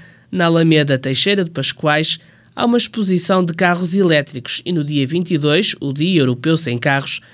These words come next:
o município e a G N R vão dinamizar ações de sensibilização para a segurança e educação rodoviária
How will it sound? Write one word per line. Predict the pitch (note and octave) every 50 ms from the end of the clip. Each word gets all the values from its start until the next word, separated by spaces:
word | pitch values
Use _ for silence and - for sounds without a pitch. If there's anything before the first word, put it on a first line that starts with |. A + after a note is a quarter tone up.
| - - - _ _ _ -
o | - A3
município | A3+ A#3 A#3 A#3 G#3+ G#3 - G#3 G#3 G3 G#3 - G#3 -
e | E3 D#3 D3
a | C#3+
G | C#3 D3 F#3+ F#3+
N | G3 F3+ D#3+ D3+
R | D3+ D#3 E3+ E3 F3
vão | D#3+ D#3 D3+
dinamizar | C#3+ D#3+ F#3 F3+ E3+ D#3+ D#3+ D3 D3 D#3 D3+ C#3+ C#3
ações | C#3 C3+ C3+ - D#3 D3 C#3 C3 B2+
de | -
sensibilização | - - - F#3+ G3+ G3 - - D#3 C#3 B2+ B2 C3+ B2+ B2+ - D3+ D3 D3 D#3+ D#3 - - - - - - - _ _ -
para | - G3+ G3 G3
a | G3
segurança | - - G3+ F3 F3 E3 D#3+ D#3 D#3 D#3 D#3 - E3 C#3+
e | - C#3+ D#3 D#3+ F#3+
educação | F#3+ G3 A3+ G3+ - G3 F3+ - - D#3 D3
rodoviária | C#3 C#3+ C3 B2 C3 A#2+ A#2+ C#3 C#3 C#3 C3+ C3+ C#3 C#3+ C#3 C#3